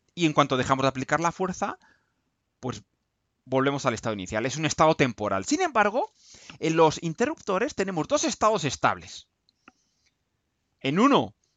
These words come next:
me está emitiendo, por ejemplo, un uno, aplicamos fuerza, pasamos al siguiente estado, pero ya permanece en ese estado. En este caso, pues un cero. Y pasamos del estado uno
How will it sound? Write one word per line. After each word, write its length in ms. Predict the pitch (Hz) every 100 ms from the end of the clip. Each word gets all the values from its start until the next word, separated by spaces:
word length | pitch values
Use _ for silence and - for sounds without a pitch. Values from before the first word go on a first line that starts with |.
| _
me 100 | 113
está 160 | - 123
emitiendo, 640 | 123 135 127 127 131 123
por 120 | 127
ejemplo, 320 | 127 135 156 -
un 160 | 262
uno, 280 | 311 294 370 _ _ -
aplicamos 580 | - - 120 135 156
fuerza, 420 | - 208 247 240 330
pasamos 380 | 131 139 135
al 80 | 127
siguiente 260 | 127 139 208
estado, 400 | 220 262 262 302
pero 220 | 247 269
ya 260 | 202 233 -
permanece 540 | 196 160 143 160 156
en 80 | 147
ese 140 | 131
estado. 420 | 113 - 92 69 _ _ _ _ _ _ -
En 100 | 98
este 220 | 95 110
caso, 300 | 113 110 139
pues 200 | 123 -
un 100 | 113
cero. 380 | - 92 82 - _ _ _ _ _ _ _ _ _ _ -
Y 140 | 165
pasamos 400 | - 104 131 131
del 120 | 123
estado 300 | 123 143 147 -
uno 340 | 285 302 415